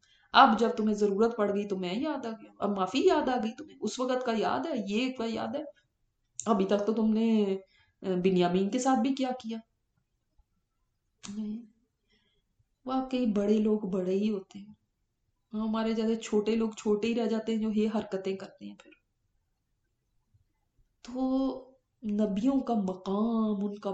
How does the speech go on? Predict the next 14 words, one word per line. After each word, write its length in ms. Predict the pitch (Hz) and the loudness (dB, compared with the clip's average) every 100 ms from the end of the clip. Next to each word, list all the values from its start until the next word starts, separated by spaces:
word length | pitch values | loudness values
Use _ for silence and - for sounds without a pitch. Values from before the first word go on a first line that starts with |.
| 180 | -4
मर्तबा, 600 | 180 185 - 214 196 208 208 208 | -6 -6 -4 -4 0 0 0 -4
उनका 360 | 208 202 208 208 | -8 -10 -8 -4
ये 180 | 220 208 | -2 0
देखें 380 | 202 208 233 247 | -2 -4 -4 -6
फिर 180 | 247 - | -6 -6
कैसा 400 | 214 190 180 240 254 | -4 -4 -4 -2 0
है, 160 | 208 - - _ _ _ - | -2 -6 -16 _ _ _ -2
और 120 | 233 | 0
यही 360 | 208 240 262 370 | 2 0 2 0
हमारे 340 | 294 247 240 | 2 0 2
लिए 180 | 262 294 | 2 0
role 380 | 269 190 220 277 | 4 10 10 10
models 440 | 214 196 180 190 | 4 0 -2 -6
हैं। 100 | 196 | -10